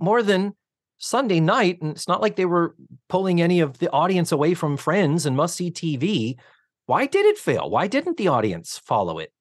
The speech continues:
to Thursday? And similarly, having had its most successful season to date,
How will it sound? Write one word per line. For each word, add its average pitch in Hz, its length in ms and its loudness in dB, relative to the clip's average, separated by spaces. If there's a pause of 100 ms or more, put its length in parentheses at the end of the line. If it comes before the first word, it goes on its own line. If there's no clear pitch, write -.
(120)
to - 80 -8
Thursday? 85 640 -8 (380)
And 147 280 0
similarly, 165 760 2 (220)
having 165 380 0
had 160 520 0
its 196 260 0
most 175 320 0
successful 160 600 -2
season 151 680 -2
to 180 200 -2
date, 139 440 0